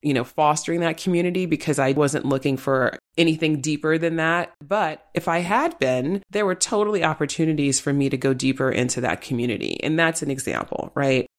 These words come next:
I think we say community and we think it has to be maybe people who are exactly in the same place in life as you, the same age, or,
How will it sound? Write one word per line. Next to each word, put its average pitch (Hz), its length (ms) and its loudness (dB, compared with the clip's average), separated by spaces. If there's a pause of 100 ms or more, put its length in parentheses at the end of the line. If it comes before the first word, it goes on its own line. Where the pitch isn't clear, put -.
I 147 120 2
think 147 160 -2
we 151 80 4
say 139 160 0
community 170 520 0
and 151 60 0
we 147 120 0
think 143 180 -4
it 143 80 0
has 139 260 0
to 139 100 -2
be 135 300 2
maybe 127 600 0 (100)
people 143 280 0
who 143 100 0
are 135 160 2
exactly 135 580 0
in 135 60 0
the 135 80 0
same 135 280 0
place 135 380 0
in 131 160 -2
life 131 300 2
as 131 160 0
you, 135 320 2
the 127 80 0
same 139 360 0
age, 131 520 2
or, 127 220 0